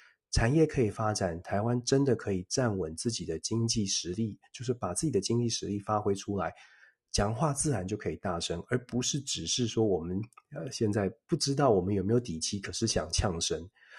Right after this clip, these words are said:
我是希望台湾是真正的变强，不是只是嘴巴变强。哎呦，我这样讲好像很直，好，好像，好像很太，太，太直白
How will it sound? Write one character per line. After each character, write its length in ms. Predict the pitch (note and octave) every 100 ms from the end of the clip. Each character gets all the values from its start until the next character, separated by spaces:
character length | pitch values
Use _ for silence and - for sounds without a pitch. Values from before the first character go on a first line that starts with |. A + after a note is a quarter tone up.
| - -
我 80 | - F#2
是 160 | C#3
希 180 | C#3 C3+
望 140 | C3+
台 120 | A#2 F#2
湾 140 | G2
是 100 | G#2+
真 320 | - B2 B2+ C3
正 200 | C3 G2+
的 120 | F#2+
变 260 | - D#2+
强， 260 | E2 - F#2 - -
不 80 | -
是 160 | G2+ A#2
只 220 | - E2+
是 120 | G#2
嘴 240 | G2 E2
巴 200 | D#2+ F2+
变 260 | F#2 F2+ E2
强。 180 | - - - -
哎 100 | F#2+
呦， 100 | F#2
我 80 |
这 100 | F#2+
样 120 | A#2 A2
讲 180 | G2 F2
好 140 | F#2+
像 160 | F#2 G2
很 160 | E2+
直， 300 | E2 - F2
好， 180 | - - G#2
好 80 | F#2+
像， 240 | G#2 G2+ G2+ D3 D3
好 160 | - F2+
像 160 | G2 G2
很 160 | E2+ -
太， 160 | - G2+ - -
太， 160 | A2+
太 220 | - - G2
直 240 | - F2+
白 120 | -